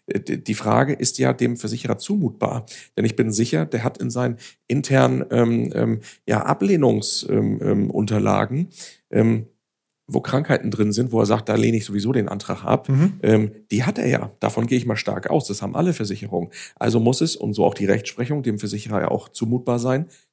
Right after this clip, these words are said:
Speaker 1: das dann einfach zu fragen. Und, ähm, gerade bei den verkürzten Fragen, wo du jetzt grad bist, ähm, dann würde ich auch sagen, das soll er doch einfach fragen. Ähm, und wenn er das nicht tut,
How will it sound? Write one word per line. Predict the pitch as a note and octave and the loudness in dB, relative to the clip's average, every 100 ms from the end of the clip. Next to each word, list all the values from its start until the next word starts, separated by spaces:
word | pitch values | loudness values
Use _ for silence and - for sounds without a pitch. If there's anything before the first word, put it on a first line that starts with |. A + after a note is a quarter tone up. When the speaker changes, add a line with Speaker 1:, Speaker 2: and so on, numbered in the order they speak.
| _ - | _ -6
Speaker 1:
das | - | -4
dann | - - | -4 -4
einfach | - G#2+ | -6 -6
zu | - | -6
fragen. | - E3+ D3 G2+ - - - _ | -2 0 0 -2 -12 -20 -20 _
Und, | - A#2 A#2 - | 0 0 2 2
ähm, | G#2+ A2 - - | 4 2 -4 -10
gerade | G#2 B2+ | -2 0
bei | E3 | 2
den | D3 A#2 | 0 0
verkürzten | A2+ - C3+ - - | -2 -2 -2 -2 -6
Fragen, | C3+ D3+ D#3+ | -4 -2 -2
wo | D3 | -2
du | C#3 | -2
jetzt | C#3 | -2
grad | - C3 | -6 -4
bist, | D3 E3 - - | -4 -4 -6 -4
ähm, | B2+ B2+ B2+ - _ _ _ _ _ _ _ - | -2 -2 -4 -12 _ _ _ _ _ _ _ -6
dann | G2+ - | -2 0
würde | - | 0
ich | - | 0
auch | G3 | -2
sagen, | - A#2 A2+ | -2 -4 -2
das | G#2+ - | -4 0
soll | G2 | 0
er | G2+ | 0
doch | A2 | -4
einfach | - G#2+ - | -6 -8 -8
fragen. | - E3+ F3+ A#2 - - | -6 -2 -2 -2 -8 -2
Ähm, | G#2+ G#2 | 0 0
und | - A#2 | -2 -2
wenn | B2+ | 0
er | |
das | G#2+ G#2 | 0 0
nicht | G#2+ - | -4 -6
tut, | - C#3 | -6 -6